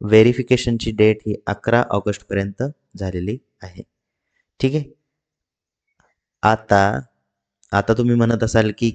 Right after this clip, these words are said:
किती वेळेस ही डेट एक्सटेंड होत आहे. विद्यार्थी मित्रांनो, तुम्हाला माहितीच आहे की तीन तारखेला म्हणजेच परवाच्या दिवशी,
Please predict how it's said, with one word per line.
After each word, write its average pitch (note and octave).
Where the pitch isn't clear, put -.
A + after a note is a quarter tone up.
किती A2+
वेळेस A2
ही A2
डेट G#2
एक्सटेंड G#2+
होत G2+
आहे. G2+
विद्यार्थी A2
मित्रांनो, G2
तुम्हाला G#2
माहितीच G#2
आहे G2+
की A2+
तीन A#2+
तारखेला G#2
म्हणजेच G#2
परवाच्या G#2+
दिवशी, A2+